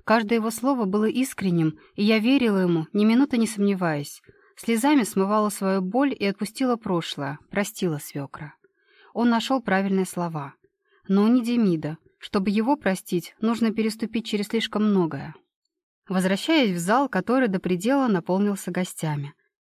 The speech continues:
Все сидят по парочкам или семьями и уже шумно отмечают юбилей. Сквозь гул голосов я различаю воркование Демида с Бусей.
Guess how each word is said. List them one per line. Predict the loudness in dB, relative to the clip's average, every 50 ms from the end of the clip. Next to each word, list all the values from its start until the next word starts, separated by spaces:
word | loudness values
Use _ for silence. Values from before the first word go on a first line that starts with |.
| _ _
Все | -6 -2 0 0
сидят | 2 2 0 0 0 0 -2 -2
по | -4 -4
парочкам | 0 2 2 4 4 2 0 -4 -4 -2 -2 -2 -2
или | 0 2 2 2 2
семьями | 2 0 0 2 2 4 4 2 2 2 0 0 0 -4 _ -14 -20 -12 _
и | 0 2
уже | 2 2 4 4 2 0
шумно | 2 2 2 4 4 6 4
отмечают | 4 2 0 -2 -2 0 0 0 0 0 0
юбилей. | -2 -2 0 0 -2 0 0 -2 -4 -4 -6 -10 _ _ _ _ _ _ _ _ _ _ _ _ _
Сквозь | -14 -10 -4 -2 0 0 0 0
гул | 2 2 2 4
голосов | 4 2 2 2 2 2 2 2 2 2
я | 2 2 2 2
различаю | 2 2 0 -2 -2 2 2 4 4 4 4
воркование | 2 0 2 2 2 4 4 4 4 4 2 2
Демида | 2 2 2 2 2 2 2 0
с | 0 0
Бусей. | -2 -2 -2 -2 -2 -4 -4 -4 -4 -6